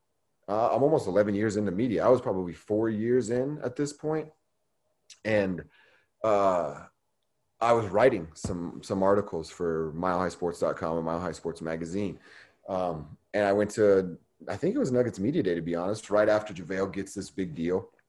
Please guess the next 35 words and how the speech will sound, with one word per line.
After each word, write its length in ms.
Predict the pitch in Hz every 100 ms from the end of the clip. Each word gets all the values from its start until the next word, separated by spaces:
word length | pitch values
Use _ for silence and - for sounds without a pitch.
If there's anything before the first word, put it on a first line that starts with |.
| _ _ _ _ _ _ -
And 100 | 87
this 100 | 98
is 100 | 85
how 100 | 85
old 180 | 85 85
it 40 |
was. 200 | 85 92
We 80 | 92
didn't 160 | 95
have 140 | 90 90
recorders 360 | 87 95 95
on 80 | 87
our 100 | 82
phone. 240 | - 104 85
I'm, 80 | 98
like, 180 | 90
literally 240 | 90 98 87
holding 320 | 80 98 98
a 40 |
recorder 600 | 90 85 - 104 92 82 - - - - -
to 120 | 104
JaVale's 500 | 95 98 101 98 95
face. 500 | - 98 90 90 - - - _ _ _
And 160 | 131 156
I 60 |
said, 260 | 160 180 214
like, 140 | 117
"Hey, 140 | 156 180
man, 200 | 151 165
you 80 | 131
just 220 | 107 95
got 160 | 123
a 40 | 110
big 200 | 110 95
contract. 720 | 107 110 127 151 165 - -